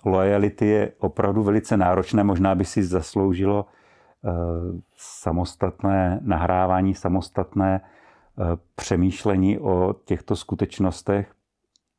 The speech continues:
ale spojil jsem ho i s tou předchozí lekcí. Doufám, že to zvládnete. Domácí úkol z této kapitoly:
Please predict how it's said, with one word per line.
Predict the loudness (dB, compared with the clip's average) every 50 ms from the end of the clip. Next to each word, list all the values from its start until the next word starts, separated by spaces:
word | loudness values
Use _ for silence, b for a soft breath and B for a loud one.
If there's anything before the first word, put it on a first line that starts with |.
| _ _ _ _ _ _ _ _ _ -4
ale | -2 0 2 2 2 2 2 0 -2 -4
spojil | -8 -16 -6 -4 -2 -2 -2
jsem | -2 -2 0 0
ho | 0 0 0
i | -2
s | -4 -4
tou | -4 -4
předchozí | -2 -4 -8 -8 -4 -4 -4 0 0 2
lekcí. | 2 0 0 -4 -4 -2 -2 -2 -2 B B B B B B B
Doufám, | -6 -2 -2 -2 -2 -2
že | -6 -4
to | -4 -2
zvládnete. | 0 0 0 0 2 0 -2 -2 -2 -6 -6 -6 _ _ _ _ _ _ _ _ _ _ _ _ _ _ _ _ _ _ _ _ _ _ _ _ b b b b b
Domácí | -2 0 2 2 0 0 0 -2 0
úkol | 0 -2 0 2 2 2 2 2 0 -2 B B B B B B -6
z | -6 -6 -10 -12 -2
této | 0 2 2 2 0 0 2 2 2 2 0
kapitoly: | -2 -4 -2 0 0 0 0 2 2 4 4 4 2 0